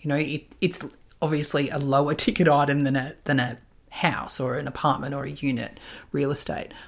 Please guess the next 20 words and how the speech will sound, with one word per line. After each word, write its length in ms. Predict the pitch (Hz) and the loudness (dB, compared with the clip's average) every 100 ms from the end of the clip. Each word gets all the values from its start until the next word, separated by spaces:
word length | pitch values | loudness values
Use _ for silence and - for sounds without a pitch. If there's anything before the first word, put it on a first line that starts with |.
| - | -2
But 180 | - - | 2 2
still, 520 | - - 156 95 - - - - - - - - | 2 0 -2 -4 -12 -20 -20 -18 -16 -18 -16 -2
do 80 | 170 | 2
you 120 | 185 | 4
still 240 | - 165 | 4 4
need 440 | 143 139 135 135 - _ _ _ | 4 4 4 0 -2 _ _ _
that 320 | 135 123 - - | -2 -2 -6 -12
particular 580 | - - - 139 - 113 | -8 -6 -6 -8 -8 -10
car? 460 | - - 78 - - - _ _ _ - - _ _ - - | -10 -10 -10 -12 -16 -20 _ _ _ -20 -20 _ _ -16 -2
Or 160 | 135 | -2
would 240 | 139 143 143 | 2 0 0
you 80 | |
be 140 | 143 143 | -4 -2
smarter 520 | - 127 110 - - | -2 -2 -4 -6 -8
to 440 | - - 127 - - _ _ _ _ - _ - _ _ _ - - | -4 -4 -4 -10 -14 _ _ _ _ -20 _ -20 _ _ _ -20 -10
go 160 | - 143 | 0 2
smaller, 680 | 165 185 165 156 143 139 - - - - - | 4 4 4 4 4 2 0 -14 -20 -12 2
go 140 | 143 | 4
more 200 | 160 156 | 6 4
economical, 840 | 151 151 135 131 127 135 131 127 | 2 2 4 2 0 2 2 2